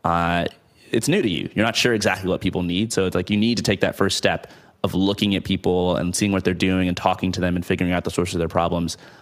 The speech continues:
uh, just so you can tailor whatever you end up building to what they need. So I, I would say don't,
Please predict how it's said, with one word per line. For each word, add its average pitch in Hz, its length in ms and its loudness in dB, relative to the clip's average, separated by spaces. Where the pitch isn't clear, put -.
uh, 87 160 0
just 85 120 -2
so 101 80 2
you 98 140 2
can 92 120 -2
tailor 92 640 2
whatever 95 360 2
you 95 160 2
end 90 120 2
up 90 100 -2
building 92 320 0
to 92 120 0
what 85 160 -2
they 87 100 -4
need. 82 240 -6
So - 120 -2
I, 110 180 2
I 135 120 0
would 156 100 0
say 160 100 2
don't, 127 260 0